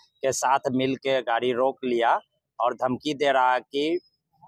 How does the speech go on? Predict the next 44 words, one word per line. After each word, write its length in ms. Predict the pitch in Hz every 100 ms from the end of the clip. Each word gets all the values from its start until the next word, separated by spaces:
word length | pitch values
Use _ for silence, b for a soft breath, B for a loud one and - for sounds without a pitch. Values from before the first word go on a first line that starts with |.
| _ 139
वो 180 | 131 135
केस 380 | - 151 147 -
वापस 420 | 139 135 156 147
ले 140 | 143 139
लो 120 | 156
और 320 | 156 127 123
वो 280 | 123 127 127
पूर्व 480 | - 147 151 - 160
में 100 | 139
भी 100 | 156
पाँच 320 | - 143 131
लाख 120 | 131 127
का 140 | -
रंगदारी 440 | 123 123 123 127
मांग 260 | 147 131 123
रहा 200 | 113 107
था, 300 | - 123 196 - _ _ _ _ -
तो 560 | - 156 147 143 131 127
रंगदारी 480 | 131 139 131 131 143
दो 160 | 160 185
नहीं 140 | 160
तो 140 | 147
गोली 280 | 175 175 180
मार 240 | 160 131 117
देंगे, 400 | 110 101 95 87 - _ _ _ -
वो 240 | 156 151
हुआ। 320 | 147 143 131 - -
उसके 320 | 131 - 151
बाद 300 | 131 131 139 160 - _ _ _ _ - -
फिर 400 | 165 165 160 147
ग्यारह 240 | 139 143
तारीख 300 | 151 139 147 -
को 60 |
हम 160 | 139 139
अपने 220 | 135 139
दुकान 440 | 131 127 135 143 143
गेराबाड़ी 680 | 135 123 113 123 131 135 139
में 160 | 139
बैठे 340 | 120 123 - 131
थे, 160 | 127
तो 120 | 120
तकरीबन 500 | 127 123 - 135 139
दो 280 | 127 139 143
बजे 360 | 131 127 127